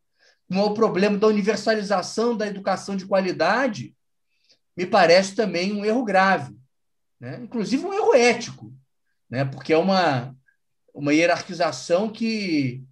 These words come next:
que deixa, é, é, de entender que a economia sempre tem que servir ao ser humano, ao bem-estar das pessoas, que a economia, que a política, nada disso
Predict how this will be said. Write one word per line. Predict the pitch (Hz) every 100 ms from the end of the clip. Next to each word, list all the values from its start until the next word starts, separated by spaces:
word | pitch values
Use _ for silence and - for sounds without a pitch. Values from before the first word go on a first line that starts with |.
| _ _ _ _ _
que | 185
deixa, | 143 185 240 - - 156 120 117 _ _ _ _ -
é, | 135 139 143 131 127
é, |
de | 127 175
entender | 185 196 190 147 165 226 254 - _ _ _ _ _ _ _
que | 190 175 185
a | 185
economia | 196 196 208 196 175 226 226
sempre | - - 311 -
tem | - 247
que |
servir | - 233 180 135 202 285 285 _ _ _ _
ao | 202 208
ser | - - 262
humano, | 294 214 175 156 120 - - _
ao | 160 151
bem-estar | 220 254 196 - 185 220 247 - _ _ _ -
das | 147 208
pessoas, | - 240 233 - 165 143
que | 135
a | 156
economia, | 202 208 175 156 185 214 208 208 214 _ _ -
que |
a | 175
política, | - 147 160 196 -
nada | 226 277 247
disso | 156 175 240 - 247